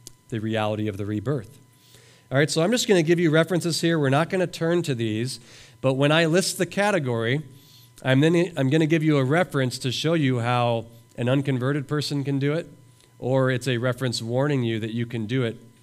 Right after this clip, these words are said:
with an, in, with an impure heart or in an ungodly way.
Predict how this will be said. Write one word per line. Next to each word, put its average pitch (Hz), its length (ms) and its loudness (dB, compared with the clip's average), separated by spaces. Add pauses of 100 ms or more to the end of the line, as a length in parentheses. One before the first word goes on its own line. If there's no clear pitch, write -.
(180)
with 113 200 -6
an, 113 120 -4
in, 113 360 -6 (140)
with 117 140 -6
an 113 100 -4
impure 113 320 -6
heart 107 220 -6 (320)
or 110 100 -8
in 107 60 -6
an 110 100 -6
ungodly 107 400 -4
way. 101 200 -6